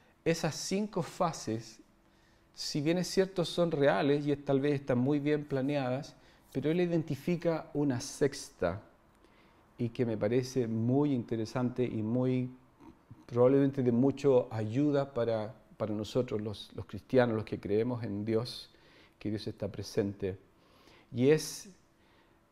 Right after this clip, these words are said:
eh, el encuentro de significado". En medio de un dolor, de un luto, de una pérdida. Es decir,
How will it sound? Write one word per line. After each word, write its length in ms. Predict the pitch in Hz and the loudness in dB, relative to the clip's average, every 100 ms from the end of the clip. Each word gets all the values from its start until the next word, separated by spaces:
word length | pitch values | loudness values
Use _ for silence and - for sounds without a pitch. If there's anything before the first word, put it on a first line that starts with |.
| - | -2
eh, 360 | 139 143 143 - | 4 4 2 -2
el 180 | 147 135 | 2 4
encuentro 720 | 127 127 151 180 220 - 196 | 4 0 0 0 0 0 0
de 120 | 156 143 | 2 -2
significado". 1400 | - - 170 165 160 - 131 127 110 78 - - - - - _ _ _ _ _ _ - | -4 0 0 2 0 -2 -4 -2 -4 -4 -8 -12 -20 -20 -20 _ _ _ _ _ _ -6
En 200 | 104 113 | -4 0
medio 300 | 131 143 139 | 0 0 0
de 100 | 123 | -2
un 120 | 117 | -2
dolor, 380 | 104 104 131 139 - _ - | -2 0 0 -2 -18 _ -16
de 140 | 123 | -6
un 120 | 98 107 | -4 -2
luto, 380 | 127 127 127 131 | -4 -4 -6 -6
de 60 | 110 | -6
una 140 | 101 | -6
pérdida. 400 | 101 104 90 85 85 _ _ _ _ - - - - - | -6 -8 -6 -10 -12 _ _ _ _ -20 -20 -20 -20 -6
Es 120 | 131 | -4
decir, 560 | 131 131 - 165 117 - | -2 -4 0 0 0 -4